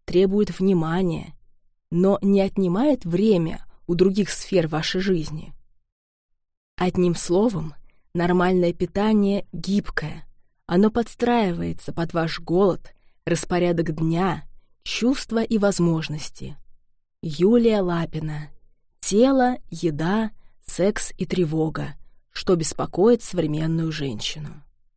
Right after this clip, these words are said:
Проблемы с пищевым поведением — это не просто недоедание или переедание.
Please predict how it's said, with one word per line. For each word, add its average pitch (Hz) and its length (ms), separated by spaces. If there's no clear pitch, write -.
Проблемы 160 680
с - 100
пищевым 156 560
поведением — 196 840
это 262 180
не 269 100
просто 226 500
недоедание 190 880
или 180 260
переедание. 170 800